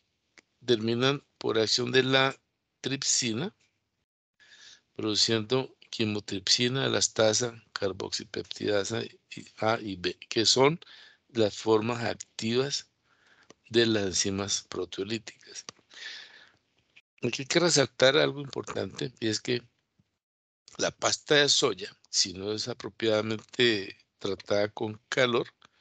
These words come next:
tiene unos compuestos que inhiben la acción de esta enzima, de la tripsina. Entonces, si la tripsina no está, eh, activa, si está inhibida,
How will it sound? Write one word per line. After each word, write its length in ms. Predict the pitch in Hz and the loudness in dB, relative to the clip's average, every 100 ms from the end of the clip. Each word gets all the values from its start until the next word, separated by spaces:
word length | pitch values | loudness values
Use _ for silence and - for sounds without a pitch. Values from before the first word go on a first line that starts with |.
| - - _ _ _ _ - | -20 -20 _ _ _ _ -4
tiene 260 | 123 113 123 | 0 0 0
unos 220 | 127 123 | -2 -4
compuestos 640 | 110 98 - 104 - 120 - | -6 -6 -6 -6 -6 -8 -6
que 200 | 110 104 | -6 -4
inhiben 580 | 107 107 139 175 202 202 | -6 -6 -4 -4 -4 -4
la 160 | 110 101 | -2 0
acción 380 | 95 - 107 110 | 2 0 0 2
de 140 | 120 | 2
esta 260 | 113 - 113 | 2 0 0
enzima, 420 | 107 117 110 104 _ _ _ _ _ _ _ _ _ | 2 0 -2 -8 _ _ _ _ _ _ _ _ _
de 80 | - | -6
la 100 | 95 | -4
tripsina. 640 | - 90 85 - 107 98 98 - - - - - - - | -6 -8 -4 -2 -2 -6 -12 -20 -20 -18 -16 -18 -14 -10
Entonces, 540 | 104 - 117 135 139 | -4 2 4 4 2
si 200 | - 113 | 0 0
la 160 | 110 107 | 2 0
tripsina 640 | - 107 98 127 131 143 | -2 -10 -4 -2 0 2
no 320 | 110 110 117 127 | 2 2 2 0
está, 560 | - - 131 131 - - - _ _ - | -2 0 2 2 -2 -16 -20 _ _ -8
eh, 180 | 95 | -6
activa, 600 | 98 - - 120 110 147 175 | -6 -12 -4 0 2 0 -4
si 120 | 98 | -6
está 220 | - 110 | -4 -2
inhibida, 600 | 110 120 120 117 120 151 | 0 0 2 4 4 2